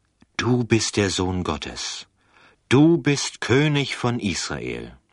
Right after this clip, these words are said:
Jesus gab ihm zur Antwort:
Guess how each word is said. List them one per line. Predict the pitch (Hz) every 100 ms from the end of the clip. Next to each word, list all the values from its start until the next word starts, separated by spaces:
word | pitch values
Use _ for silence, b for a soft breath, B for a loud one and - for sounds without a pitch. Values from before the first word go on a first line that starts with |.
| _ _ _ _ _ _ _ _ _ _ _ _ _ _ _ _ _ _ _ _ _ _ _ _ _ _ _ _ _ -
Jesus | 76 69 71
gab | 73 76
ihm | 69
zur | - 65
Antwort: | 71 78 73 -